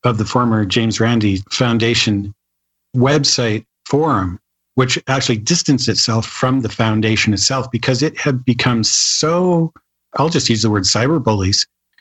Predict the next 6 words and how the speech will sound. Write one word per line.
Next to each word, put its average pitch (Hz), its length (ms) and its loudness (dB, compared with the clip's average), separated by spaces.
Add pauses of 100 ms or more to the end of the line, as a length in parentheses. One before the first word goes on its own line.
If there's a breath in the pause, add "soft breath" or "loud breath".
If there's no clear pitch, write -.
They 127 120 2
became 113 480 0
very 139 500 0
mean 123 420 4
to 107 140 -2
people. 98 480 -2